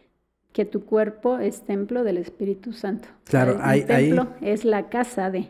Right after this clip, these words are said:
Speaker 2: Ahí ya le sumamos la cuestión espiritual y,
Speaker 1: Así
Speaker 2: bueno, ahí
Speaker 1: es.
Speaker 2: se potencializa más todo este efecto, ¿no?
Speaker 1: Sí,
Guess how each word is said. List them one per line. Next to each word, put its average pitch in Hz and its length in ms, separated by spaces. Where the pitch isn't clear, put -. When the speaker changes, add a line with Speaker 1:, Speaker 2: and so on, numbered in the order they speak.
Speaker 2:
Ahí 139 300
ya 151 120
le 143 80
sumamos 135 400
la 123 120
cuestión 117 340
espiritual 131 520
y, - 40
Speaker 1:
Así 131 120
Speaker 2:
bueno, 120 280
ahí 113 100
Speaker 1:
es. 110 60
Speaker 2:
se 127 120
potencializa 117 720
más 113 400
todo 117 240
este - 160
efecto, - 420
¿no? 107 140
Speaker 1:
Sí, 233 640